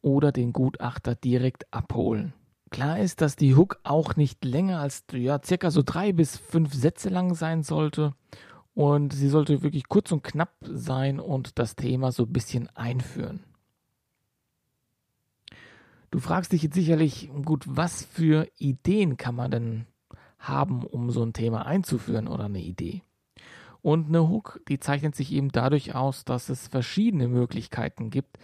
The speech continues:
in, in ein Thema dann einzusteigen. Als Beispiel eignet sich ein interessantes oder ein interessanter Einstieg, dass das Interesse wächst, indem du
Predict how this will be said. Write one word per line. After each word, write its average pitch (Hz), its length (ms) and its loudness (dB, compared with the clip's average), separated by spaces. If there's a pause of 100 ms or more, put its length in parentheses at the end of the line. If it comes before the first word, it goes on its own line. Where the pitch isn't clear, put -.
(300)
in, 127 160 -4
in 131 220 -4
ein 120 240 -4
Thema 123 340 -2
dann 117 240 -2 (540)
einzusteigen. - 800 -4 (280)
Als 143 280 -2
Beispiel 123 680 -2
eignet 120 420 -2
sich - 360 -4
ein 113 200 -6
interessantes 117 1000 -2 (400)
oder 104 200 -2
ein 104 140 -4
interessanter 131 640 -2
Einstieg, - 560 -8 (360)
dass - 140 -8
das - 180 -8
Interesse 127 560 2
wächst, - 380 -4 (440)
indem 127 680 0
du 135 400 6